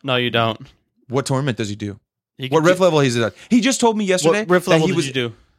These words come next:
Speaker 2: Well,
Speaker 1: Like
Speaker 2: he just told me, he, Greater Rift. He just told me yesterday he
Speaker 1: I
Speaker 2: was all
Speaker 1: know.
Speaker 2: stoked about doing thirty, right? That's what he's at?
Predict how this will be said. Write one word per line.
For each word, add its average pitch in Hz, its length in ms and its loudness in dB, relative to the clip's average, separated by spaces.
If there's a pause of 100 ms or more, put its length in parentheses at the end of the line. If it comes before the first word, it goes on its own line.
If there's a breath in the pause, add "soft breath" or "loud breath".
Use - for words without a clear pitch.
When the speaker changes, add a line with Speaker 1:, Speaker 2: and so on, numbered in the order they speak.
(240)
Speaker 2:
Well, 131 140 -12
Speaker 1:
Like 131 100 -2
Speaker 2:
he 196 100 2
just 226 200 -2
told 196 180 -2
me, - 60 -6
he, 160 140 -4
Greater 135 420 -2
Rift. 95 160 -6
He 147 200 -4
just 190 160 -4
told 196 120 -2
me 180 80 -4
yesterday 147 220 -2
he - 20 2
Speaker 1:
I 147 40 2
Speaker 2:
was 123 80 0
all 131 60 0
Speaker 1:
know. - 40 -4
Speaker 2:
stoked 131 180 -2
about 127 140 0
doing 117 180 0
thirty, 135 260 0
right? 104 300 -6
That's 113 160 -6
what 127 60 -6
he's 123 100 -2
at? 143 200 -2